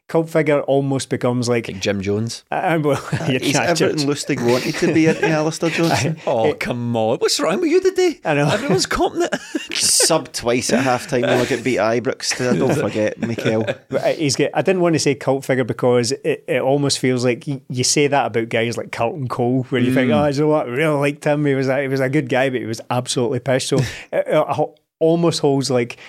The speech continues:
Speaker 1: slightly negative connotations, but that is kind of what Alistair Johnson is, because he's got the personality to back up what the, what he's been, or rather, the, he's got the ability on the pitch to back up what, what seems like quite a big personality
Speaker 2: Mm.
Speaker 1: as well. So I, he, I think he's gonna be, I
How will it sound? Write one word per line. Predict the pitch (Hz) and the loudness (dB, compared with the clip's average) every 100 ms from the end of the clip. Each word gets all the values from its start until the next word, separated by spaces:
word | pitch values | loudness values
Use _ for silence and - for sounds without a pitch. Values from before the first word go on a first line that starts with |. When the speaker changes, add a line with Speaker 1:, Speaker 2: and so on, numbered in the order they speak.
| - - | -20 -4
Speaker 1:
slightly | - 139 135 127 | 0 0 0 0
negative | 123 120 120 - | 2 2 -2 -2
connotations, | 127 113 117 120 143 131 | -2 0 0 2 0 0
but | 147 143 | -2 0
that | 170 156 | 0 0
is | 147 | 0
kind | 170 156 | 0 2
of | |
what | 143 | 2
Alistair | 143 139 - | 2 2 0
Johnson | 123 143 139 143 | -2 -2 -2 0
is, | 139 | 0
because | 120 123 123 | 0 -2 -2
he's | 117 | -2
got | 107 117 | -2 -4
the | |
personality | 107 143 - 131 113 123 123 120 | 0 0 2 0 2 0 0 -2
to | 117 | 0
back | 113 117 - | 0 0 -2
up | 113 | -4
what | 120 113 117 | -4 -4 0
the, | 107 | 0
what | 110 127 | 0 -2
he's | 113 | -4
been, | 107 117 101 - _ | -6 -8 -10 -14 _
or | - 160 | -2 2
rather, | 175 165 | 2 2
the, | 160 151 151 | 2 2 2
he's | 147 | 0
got | 147 | 0
the | 131 | 0
ability | 131 151 139 | 2 2 2
on | 151 123 | 0 0
the | 117 | 0
pitch | 131 - | -2 -2
to | 110 | -2
back | 117 117 | -2 0
up | 131 - | -2 -2
what, | 123 113 - | -2 -4 -8
what | 123 107 - | -8 -8 -6
seems | - 120 120 | -2 0 0
like | 113 | -2
quite | - 113 | 0 -2
a | 113 | 0
big | 113 104 | -4 -2
personality | 123 120 - 107 117 107 113 | -2 -2 -2 0 0 2 0
Speaker 2:
Mm. | |
Speaker 1:
as | 104 | 0
well. | 113 120 | 2 2
So | 117 123 113 - - | 2 -2 -4 -12 -8
I, | - 113 | -2 0
he, | 113 131 143 - | 0 0 -2 -2
I | - 165 | -6 -4
think | 113 143 123 | -2 -2 -2
he's | 123 | -4
gonna | 113 113 | -2 -2
be, | 104 | -2
I | 107 | -4